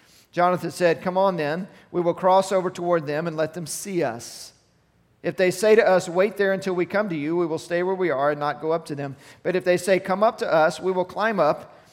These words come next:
because that will be our sign that the Lord has given them into our hands." So both of them showed themselves to the Philistine outpost.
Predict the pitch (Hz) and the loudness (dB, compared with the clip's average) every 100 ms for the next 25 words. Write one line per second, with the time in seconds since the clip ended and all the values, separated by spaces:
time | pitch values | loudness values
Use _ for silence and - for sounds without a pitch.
0 | _ 190 180 190 - 190 220 220 180 190 | _ -4 0 2 4 4 4 0 0 -2
1 | 165 165 160 - 220 226 165 156 147 151 | 2 2 2 -4 -4 -2 -2 -4 -6 -6
2 | 151 160 202 214 156 160 196 175 - - | -10 -6 -2 2 2 0 -2 -10 -18 -10
3 | 151 131 120 196 214 165 139 156 170 175 | -10 -8 -2 -2 -2 -4 -6 -8 -8 -4
4 | 175 165 202 240 131 117 - _ _ _ | -2 -2 -6 -8 -10 -12 -18 _ _ _
5 | - 202 175 180 226 220 180 170 - 233 | -6 -2 2 4 4 2 0 -2 2 4
6 | 233 196 156 175 175 170 165 180 180 175 | 4 0 -2 2 2 0 -8 -4 -4 -4
7 | 202 208 233 233 160 151 | -4 -2 0 0 -2 -2